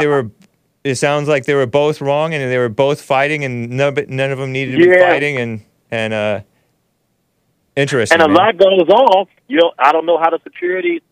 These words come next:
Speaker 2: talked to those guys either. I don't know how that went down.
Speaker 1: Yeah.
Speaker 2: So if you sit there co-, talking to them like dogs and stuff, they gonna like, "So damn you." And the first
Speaker 1: Right.
Speaker 2: thing you know, the blacks came on. And, uh,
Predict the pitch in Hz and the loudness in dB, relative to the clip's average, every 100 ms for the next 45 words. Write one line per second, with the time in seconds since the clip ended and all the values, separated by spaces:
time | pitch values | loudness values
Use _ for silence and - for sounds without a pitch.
0 | _ _ _ _ _ - 202 262 - 165 | _ _ _ _ _ -2 -2 -2 -4 -2
1 | 147 139 151 156 156 143 381 139 107 143 | -2 -2 0 0 0 0 -2 -4 -4 -6
2 | 156 170 185 180 320 330 127 98 - 170 | -6 -4 -4 0 0 0 -6 -14 -14 -14
3 | 156 147 _ _ - 104 98 120 120 220 | -14 -20 _ _ -4 -2 2 2 0 -4
4 | - 185 170 160 156 151 _ _ _ 185 | -6 -4 -2 -4 -6 -8 _ _ _ -2
5 | 185 165 - 180 160 165 156 - _ _ | 0 -2 -6 -4 -2 -2 -2 -6 _ _
6 | 175 277 226 160 151 143 - 147 160 233 | 2 2 2 0 -4 -10 -4 -2 -2 -4
7 | 165 160 - 156 127 - 156 208 226 214 | -4 -4 -6 -6 -6 -6 -8 -6 -6 -6
8 | 311 349 302 _ _ _ _ _ - 104 | -4 -2 -4 _ _ _ _ _ -8 -8
9 | - - 113 104 104 - - 247 240 190 | -2 2 2 2 2 2 2 -2 2 4
10 | 170 190 - _ _ _ _ _ 165 156 | 4 0 -6 _ _ _ _ _ -4 0
11 | 185 170 135 - - 156 143 139 135 - | 0 0 -2 -6 -4 -2 -2 -6 -10 -16
12 | _ _ _ _ _ _ _ _ _ 117 | _ _ _ _ _ _ _ _ _ -4
13 | 127 123 117 113 110 | -2 0 0 0 -2